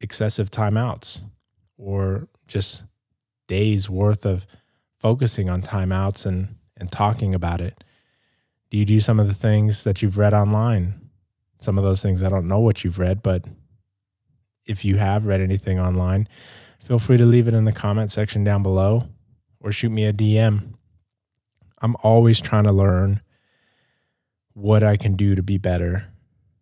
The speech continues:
It's, it's definitely a job that comes without a handbook.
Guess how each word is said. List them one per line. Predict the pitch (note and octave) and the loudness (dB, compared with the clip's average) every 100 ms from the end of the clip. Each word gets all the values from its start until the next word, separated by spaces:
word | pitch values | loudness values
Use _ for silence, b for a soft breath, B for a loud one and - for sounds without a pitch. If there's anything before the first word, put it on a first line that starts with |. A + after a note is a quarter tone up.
| _ _ _ _ _ _ _ | _ _ _ _ _ _ _
It's, | G#2 G2+ - - - - - _ - | -4 -4 -6 -16 -16 -20 -20 _ -12
it's | F#2+ - | -12 -4
definitely | A2+ A2+ A#2+ A2+ | -2 0 2 2
a | G#2 | 0
job | F2+ G2 G2 F#2+ | 0 0 0 -2
that | G2 | -6
comes | - G#2 G2 | -4 -4 -2
without | G2+ F#2+ F#2+ | -2 -2 -2
a | F#2 | -2
handbook. | F#2 F#2 F#2 E2+ E2+ - | -2 -2 -4 -6 -10 -12